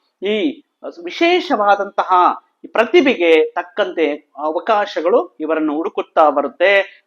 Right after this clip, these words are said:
ಆ ಕಾರಣದಿಂದ ಇವರ ಉದ್ಯೋಗವನ್ನ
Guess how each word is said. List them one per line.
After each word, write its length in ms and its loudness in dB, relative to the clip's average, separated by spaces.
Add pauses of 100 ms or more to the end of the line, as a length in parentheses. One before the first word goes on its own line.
ಆ 120 0
ಕಾರಣದಿಂದ 680 0 (440)
ಇವರ 220 2 (440)
ಉದ್ಯೋಗವನ್ನ 720 0